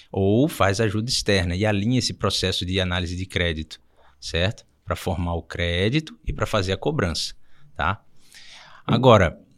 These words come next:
é, o que que a gente poderia também, é, sugerir pro Inabalável? O Inabalável, ele também precisa levar em consideração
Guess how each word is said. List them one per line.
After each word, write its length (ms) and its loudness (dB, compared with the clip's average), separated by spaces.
é, 240 4
o 40 -2
que 140 -4
que 120 2
a 40 4
gente 220 0
poderia 460 4
também, 580 4
é, 580 -2
sugerir 680 2
pro 720 -4
Inabalável? 600 0
O 40 -2
Inabalável, 720 4
ele 200 2
também 340 4
precisa 480 0
levar 300 4
em 60 2
consideração 1080 0